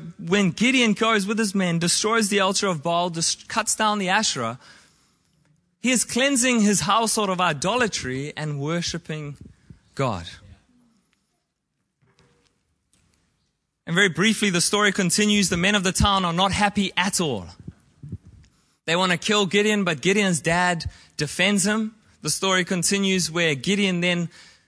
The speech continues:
wants God to further confirm whether he's truly called him to rescue the Israelites. And he puts, he lays out a fleet, a, a fleece a couple times.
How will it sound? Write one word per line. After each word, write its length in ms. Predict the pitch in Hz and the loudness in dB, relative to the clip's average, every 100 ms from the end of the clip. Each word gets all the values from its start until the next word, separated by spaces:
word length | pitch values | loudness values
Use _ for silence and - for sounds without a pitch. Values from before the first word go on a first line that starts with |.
| _ _ _ _ _ _ - | _ _ _ _ _ _ -4
wants 240 | 156 175 | 0 0
God 260 | - 185 185 | 2 2 2
to 120 | 180 | 0
further 400 | - - 175 220 | -2 0 2 4
confirm 720 | 214 220 190 - 196 214 220 208 - - | 2 2 0 2 2 2 0 -6 -18 -6
whether 240 | 170 185 | 0 2
he's 240 | 185 185 - | 4 2 0
truly 320 | 202 185 170 | 0 0 0
called 380 | 185 185 180 151 | -2 0 0 -2
him 180 | 180 | -2
to 160 | 170 160 | -2 0
rescue 340 | 160 175 - | 0 0 -2
the 120 | 156 165 | -2 -2
Israelites. 600 | 165 160 170 180 - - - - | -2 -2 -2 -2 -4 -10 -12 -4
And 100 | 160 | -2
he 60 | 156 | -2
puts, 380 | - 208 - | 0 -2 0
he 160 | 202 160 | 0 0
lays 280 | 170 214 202 | 2 2 2
out 140 | 190 | 0
a 40 | 170 | -2
fleet, 300 | - 208 147 | -2 -2 -2
a, 80 | - - | -4 -6
a 140 | 175 170 | -4 -4
fleece 540 | - 254 165 - - - - | -2 0 0 0 -4 -6 -8
a 80 | |
couple 260 | 160 233 220 | 0 0 0
times. 600 | - 185 98 87 - - | 0 0 -2 -6 -8 -8